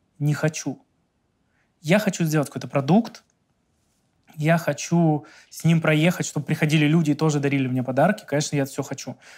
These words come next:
Что вот, мой стендап-концерт, чтобы я приезжал в любое место, и мне говорят: «Выступишь?» И я такой: «Сколько минут? Десять? Хорошо, для десяти у меня есть вот это и вот это». Вот так круто себя хочу чувствовать. Хочу, чтобы потом это где-то вышло,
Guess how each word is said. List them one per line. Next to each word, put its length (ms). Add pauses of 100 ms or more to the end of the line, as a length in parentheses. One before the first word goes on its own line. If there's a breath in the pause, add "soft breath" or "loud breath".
(200 loud breath)
Что 160
вот, 220
мой 240
стендап-концерт, 800
чтобы 220
я 80
приезжал 380
в 60
любое 280
место, 280
и 40
мне 100
говорят: 200
«Выступишь?» 420
И 40
я 60
такой: 280
«Сколько 300
минут? 180
Десять? 300
Хорошо, 220
для 140
десяти 260
у 20
меня 120
есть 120
вот 140
это 160
и 40
вот 160
это». 200 (640 loud breath)
Вот 140
так 220
круто 260
себя 180
хочу 380
чувствовать. 480 (840)
Хочу, 260
чтобы 220
потом 200
это 120
где-то 240
вышло, 480